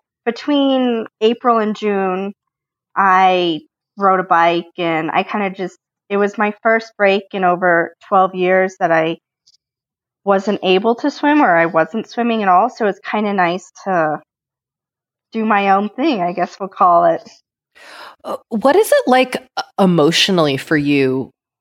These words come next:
Speaker 2: when you're not able to get that physical exertion or not able to swim? Like, is it a,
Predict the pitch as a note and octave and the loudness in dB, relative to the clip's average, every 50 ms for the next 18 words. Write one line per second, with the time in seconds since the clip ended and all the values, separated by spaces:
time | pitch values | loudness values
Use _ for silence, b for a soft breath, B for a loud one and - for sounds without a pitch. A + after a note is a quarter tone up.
0 | _ _ _ - F3 F3 F3+ E3+ E3 E3 D#3+ D#3+ D#3+ D#3 C#3 C#3 C3+ - D#3+ D#3 | _ _ _ -10 -2 0 0 2 2 2 2 2 2 2 2 2 0 0 -2 0
1 | D3+ D3+ D3+ - - D#3 D3 - D3 C#3 C3+ - - C3 A#2+ - - - - - | 0 0 -2 -2 -6 -6 -4 0 0 0 0 0 0 0 0 0 -4 -8 -2 -2
2 | D#3+ - D#3 D3+ - C#3+ C#3 - - D3+ D3 C#3 D#3 D3 C#3+ - D#3+ D3 C#3+ - | 0 0 0 0 0 0 0 0 -2 -4 -2 0 0 0 2 2 0 0 0 0
3 | F3 F3+ E3 E3 D#3+ D3+ D3+ - - E3+ D3+ D3 D3+ D3 C#3+ C#3 - - E3 D3 | 0 2 2 4 2 2 2 2 0 0 2 2 2 2 0 -2 -2 -4 -2 -2
4 | - - - D#3 D3 D3 C3+ B2+ A#2+ A2+ A2+ D#3+ E3 - - G#3+ F#3 - B3+ A#3 | -2 -6 -6 -4 -2 0 0 0 0 0 -2 -4 -2 0 -2 -2 0 0 2 2
5 | A3+ G#3+ F#3+ F3 - | 2 2 2 0 -2